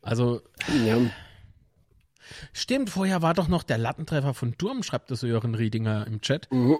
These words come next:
Speaker 1: Hat er recht,
Speaker 2: genau.
Speaker 1: das Ding, oh Mann, das, wenn das Ding Ringgang wär.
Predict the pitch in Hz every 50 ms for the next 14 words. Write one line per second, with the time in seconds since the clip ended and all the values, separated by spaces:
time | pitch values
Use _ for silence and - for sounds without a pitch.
0 | - _ - 110 113 120 117 120 139 175 113 107 104 110 - - - 220 220 208
1 | - - 165 165 165 170 175 202 214 240 269 285 233 170 - - - _ - _
2 | _ _ - 226 247 226 - - 185 185 175 170 160 - 220 208 233 - - 226
3 | 208 196 190 269 226 208 208 - 175 180 175 170 180 185 196 151 -